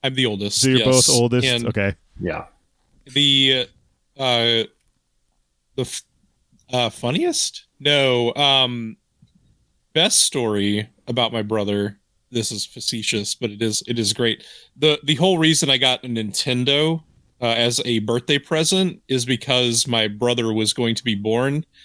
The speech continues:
Speaker 1: and my grandparents were concerned that, uh, I was not going to be the focus of attention, so they bought me a video game console.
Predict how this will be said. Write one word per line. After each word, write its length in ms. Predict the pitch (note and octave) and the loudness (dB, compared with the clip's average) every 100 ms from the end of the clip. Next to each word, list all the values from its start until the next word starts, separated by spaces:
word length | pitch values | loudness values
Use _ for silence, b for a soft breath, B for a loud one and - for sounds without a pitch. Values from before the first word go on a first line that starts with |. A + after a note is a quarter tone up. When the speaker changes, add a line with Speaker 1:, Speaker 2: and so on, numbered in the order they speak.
| b b _ | b b _
Speaker 1:
and 140 | B2+ A#2 | -2 -2
my 100 | A2+ | -2
grandparents 800 | G#2 A#2 A#2+ - B2+ B2 - B2+ | 0 -2 -2 -4 -2 -2 -4 -4
were 100 | A#2 | -6
concerned 1080 | - A2+ G#2 - - D#3+ D#3+ D3+ C#3 B2+ A#2+ b b b - | -4 -6 -2 2 2 2 2 2 0 -2 -6 b b b 0
that, 360 | C3 A#2+ - - | 2 2 -2 -6
uh, 500 | B2+ A#2 A2+ A2 A2 - - | -2 0 2 0 -2 -4 -2
I 140 | C3 | 0
was 280 | C3+ C3 A#2+ | 2 0 0
not 220 | C3+ A2+ | -2 -2
going 280 | B2 A#2+ A#2 | -2 -2 -2
to 160 | - B2+ | -4 -2
be 180 | A#2+ A2+ | -2 0
the 140 | G#2+ | -2
focus 400 | - B2+ C3 A#2 | -2 -2 0 -2
of 100 | A2 | -2
attention, 600 | G#2+ - C3 A#2+ A2 G#2 | -6 -4 -2 -2 -2 -4
so 180 | - B2 | -2 -2
they 80 | A2+ | -2
bought 220 | G#2+ G2+ | -2 -2
me 80 | A2+ | -2
a 60 | G2+ | -2
video 240 | G#2+ G#2+ | -2 -2
game 200 | G2 G2 | -2 -4
console. 460 | - G2+ G2 G3+ | -6 -4 -2 -4